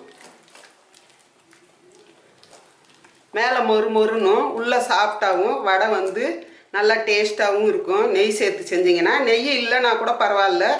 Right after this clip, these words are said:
நீங்க எண்ணெய் சேர்த்து செய்யலாம். இப்ப நல்லா பிசைஞ்சாச்சு. இப்போ ஒரு அரை மணி நேரம் ஊற வச்சுக்கலாம். அதை வந்து ஊற வச்சு போட்டோம்னா புளிச்சு, கொஞ்சம் புளிச்சு வந்திருக்கும் மாவு. அதனால நல்லா பொசு பொசுன்னு வடை வந்து எலும்பி வரும். இப்ப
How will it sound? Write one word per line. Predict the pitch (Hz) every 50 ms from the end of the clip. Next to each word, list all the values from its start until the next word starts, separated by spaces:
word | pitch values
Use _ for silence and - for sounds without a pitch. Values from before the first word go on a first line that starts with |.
| - - - - - - - -
நீங்க | 240 220 214 214 208
எண்ணெய் | 226 247 254 247 254
சேர்த்து | 208 175 180 226 220 -
செய்யலாம். | 190 165 156 147 143 143 - - - - - _ _ _ _ _ _ _ _ _ _ _ _ _ _ - - _ _ _ _ _ _ _ _ _ _ _ _ _ _ _ _ _ _ _ _ _
இப்ப | _ - 247 240 233
நல்லா | 226 226 254 262 262 240
பிசைஞ்சாச்சு. | 240 233 262 262 262 285 254 - - - 196 202 233 294 285 - - - - - - - _ _ -
இப்போ | - 262 262 262 262
ஒரு | 262 247 226
அரை | 226 226 233
மணி | 240 233 233 233
நேரம் | 247 262 269 262 254 247
ஊற | 254 254 247 208
வச்சுக்கலாம். | 190 196 - - 214 202 196 196 190
அதை | 190 190 185
வந்து | 185 196 196 185 185 196 220 262 269 226 226 262
ஊற | 294 311 277 254
வச்சு | 247 247 - - - 208
போட்டோம்னா | 208 208 208 208 202 196 185 180 - - - 277 - - - - - - -
புளிச்சு, | 269 277 285 285 302 294 294 285 262
கொஞ்சம் | 240 226 220 220 208 -
புளிச்சு | 240 262 277 262 - - 220
வந்திருக்கும் | 202 202 202 208 202 190 190 190 196
மாவு. | 185 190 196 196 190 175 190 220 262 254 -
அதனால | 208 208 208 202 208 214 233 233 214
நல்லா | 202 202 208 208 202
பொசு | 196 196 196 - 185
பொசுன்னு | 196 190 190 226 226 233 226
வடை | - - 196 202 202
வந்து | 190 185 180 214 214 202
எலும்பி | 185 196 190 190 - 196 175 175
வரும். | 175 175 170 170 170 - - 269 135 - - - - - - - _ _ _ _ - 240
இப்ப | 240 240 247 277